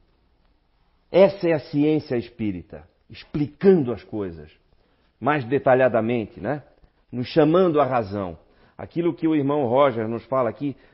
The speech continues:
cuidado com a instrução, use a instrução. O que você tá fazendo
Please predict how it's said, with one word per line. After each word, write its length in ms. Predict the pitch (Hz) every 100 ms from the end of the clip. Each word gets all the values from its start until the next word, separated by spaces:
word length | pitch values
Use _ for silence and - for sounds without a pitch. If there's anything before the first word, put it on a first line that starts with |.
| _ -
cuidado 560 | 165 113 156 180 143
com 140 | 131 139
a 40 |
instrução, 560 | 139 - 113 - 147 139
use 340 | 226 233 147
a 40 |
instrução. 500 | 160 - 135 123 151
O 40 | 131
que 160 | 220
você 320 | 247 240 208 220
tá 160 | 214
fazendo 500 | 196 175 160 214 165